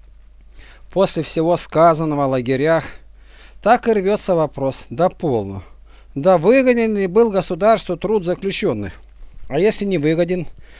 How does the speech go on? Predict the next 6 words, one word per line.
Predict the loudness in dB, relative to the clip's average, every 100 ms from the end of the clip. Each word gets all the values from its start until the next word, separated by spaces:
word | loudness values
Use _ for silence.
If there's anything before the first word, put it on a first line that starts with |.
| -10 0
так | 0 0
стоило | 0 6 8 8
ли | 4
весь | 4 2 0
архипелаг | -4 -2 2 2 0
затевать? | -4 -4 -2 -4